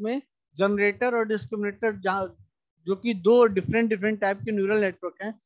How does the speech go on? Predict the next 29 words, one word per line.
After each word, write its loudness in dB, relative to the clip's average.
इन 2
दोनों 6
neural 6
network 0
का -2
अपना -2
खुद -4
का 4
objective -4
functions -4
होता -2
है। -4
तो -2
basically 0
अब 4
उस 2
objective -2
फंक्शन -2
मूव 0
करते -8
हैं। -8
अच्छा 2
देखिए 2
कह 4
रहा 6
है 4
the 4
generator 2
G, -2